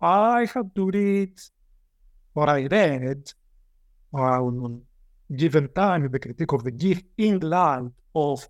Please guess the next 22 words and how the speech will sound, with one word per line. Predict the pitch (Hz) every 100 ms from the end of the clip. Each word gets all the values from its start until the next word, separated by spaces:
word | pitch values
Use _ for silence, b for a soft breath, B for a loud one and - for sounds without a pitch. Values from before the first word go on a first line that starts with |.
| 131
Voice | 127 131 127 - _ _ _ _ _ _
and | 143 135
Phenomenon. | 147 170 214 160 131 123 B B B B B
And | 160 151 160 -
Derrida | 143 143 143 214
is | 190 190
also | 240 247 247 226 - -
conducting | 170 190 196 - 185
a |
critique | 180 160 135 208 214 - -
of | 175 170 - - _ - - _ _ _ -
Mauss | 143 165 190 156 127 160 - - _ _ _ _ _ _ _ -
and | 196 202 - _ 170
anthropology | 185 147 - 135 127 123 160 185 - _ _ -
and | 170 165
Levi-Strauss | 151 120 - 143 139 -
and | 160
the | 143
whole | - 160 160 -
idea | 127 139 135
of | 135
reciprocity | - - - 127 117 - 160